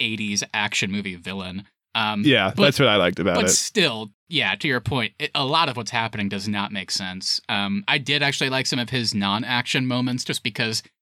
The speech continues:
Speaker 1: they were good for a chuckle. Just, like, watching him, like, sitting in the castle, like, watching the cameras as he's just, like, eating grapes and, and shit, and just watching his plan fail, like, sending in, like, a teams Alpha through Delta, <laughs> watching them all die, and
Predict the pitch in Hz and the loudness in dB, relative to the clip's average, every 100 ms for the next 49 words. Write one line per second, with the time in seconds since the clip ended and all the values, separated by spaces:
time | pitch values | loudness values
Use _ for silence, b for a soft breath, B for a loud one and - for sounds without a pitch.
0 | _ 120 113 104 107 110 - 110 101 - | _ -4 -2 -2 -4 -6 -6 -4 -4 -2
1 | 104 113 113 143 - 127 110 - 123 120 | -4 -4 -8 -2 -2 0 0 0 -2 -2
2 | 110 - 113 113 113 113 117 107 - 107 | 0 0 0 0 -2 -4 -4 -4 -2 -2
3 | 104 123 107 104 110 107 110 101 98 95 | 0 -2 -4 -6 -6 -4 -4 -4 -2 -2
4 | 101 104 104 104 101 104 - 104 - 110 | -2 -4 -4 -6 -8 -8 -6 -4 -4 -6
5 | - _ _ - 110 123 113 101 101 92 | -10 _ _ -8 -2 0 0 -4 -8 -6
6 | 98 - - 147 - 143 139 143 139 - | -6 -2 -2 -2 -8 -6 -4 -2 -2 -2
7 | 117 131 117 104 120 143 120 120 - - | -2 -2 -2 0 0 0 -2 -2 -2 -2
8 | 104 110 110 117 - _ _ - - - | -4 -6 -4 -6 -8 _ _ -8 -6 -2
9 | 101 107 117 117 101 - 113 107 107 104 | 0 0 -2 -4 -2 0 0 -2 -4 -4
10 | - - 135 - _ - 190 _ _ - | -8 -8 -8 -8 _ -6 -6 _ _ -6
11 | - 160 170 - - 120 147 170 156 - | 0 2 2 -2 -2 -4 -4 -4 -4 -4
12 | 135 120 98 120 - 143 151 165 180 175 | -6 -4 -4 -6 -6 -6 -4 -2 -2 -2
13 | 131 123 123 120 104 110 110 | -4 -2 -2 0 -2 -2 -4